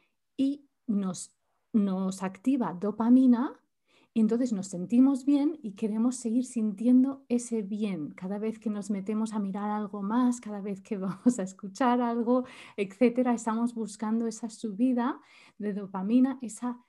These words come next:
adicción. ¿Qué pasa? Que de nuevo hay algo en nosotros,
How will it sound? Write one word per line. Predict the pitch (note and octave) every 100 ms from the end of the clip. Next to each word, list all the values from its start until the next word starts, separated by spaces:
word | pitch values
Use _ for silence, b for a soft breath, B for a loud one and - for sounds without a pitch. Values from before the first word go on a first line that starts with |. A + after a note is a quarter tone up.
| b -
adicción. | F#3 E3+ - C#4+ C4+ b b b b b _ _
¿Qué | G#3+
pasa? | - A#3+ A3
Que | G#3+ F#3
de | G3+
nuevo | G#3 A#3 A#3+ A3 A#3 - _ _ _ _ _ _ _ _ _ _
hay | G#3+ G#3
algo | G3+ G#3 A3
en | G#3+
nosotros, | G3 F#3+ G3 F#3+ F3 F#3+ - -